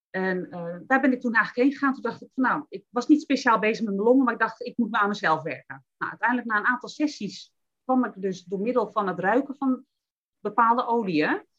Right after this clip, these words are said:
kom je dan op punten in je leven, zeg maar. En, ehm,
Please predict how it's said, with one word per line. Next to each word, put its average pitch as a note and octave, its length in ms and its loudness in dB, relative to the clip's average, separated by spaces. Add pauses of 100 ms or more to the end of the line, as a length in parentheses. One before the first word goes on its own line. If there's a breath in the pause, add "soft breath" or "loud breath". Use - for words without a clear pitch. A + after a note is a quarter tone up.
(260)
kom A#3+ 240 0
je A3+ 60 0
dan F3+ 380 -2 (180)
op F#3+ 200 -14 (500)
punten A3 280 -2
in F#3+ 100 -4
je F3 100 0
leven, D3+ 300 -2
zeg F3 180 -10
maar. C4 320 0
En, G#3+ 340 -4
ehm, F3+ 360 -10